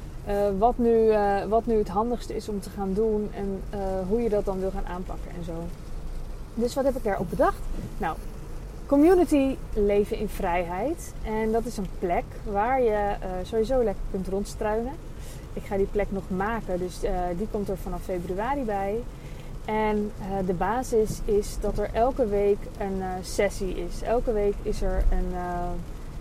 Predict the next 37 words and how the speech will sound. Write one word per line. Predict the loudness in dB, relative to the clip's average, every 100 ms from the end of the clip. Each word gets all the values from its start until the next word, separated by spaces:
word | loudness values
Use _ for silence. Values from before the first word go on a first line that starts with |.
| -4
een | -2 0
kick-off | 0 0 0 0 -4
startsessie, | -6 -2 -2 -2 -2 0 0 -2 -2 0 -2 -4
eh, | -4 -4 -2
op | -2 2
maandag | 2 2 2 2 0 -2
om | -6 -4
tien | -2 -2 2
uur. | 2 2 0 -4 -6 -4
Om | -2 2
je | 4
week | 6 6 4
gewoon | 0 0
super | 0 0 0 2 0 2
helder | 4 4 4 2
en | 0
gefocust | -4 -2 0 0 0 -4 -6 -8 -8 -8 -4
te | -4
starten. | -2 -2 -2 -4 -8 -6 -6 -6 -4 -2
Om | 0
precies | 0 2 0
te | 2
weten | 4 6 4 4 2 2 0 -2 -6
van: | -4 -4 -4
"Oh | -4
ja, | -4 -4 -2
dit | -2
ging | 0 -2
ik | 0
doen. | 2 2 0 -4 -2
Dit, | -2 -2
dit | -2 0
heb | -2
ik | -4
vorige | -2 -2 2
week | 0
gedaan. | 0 -2 0 0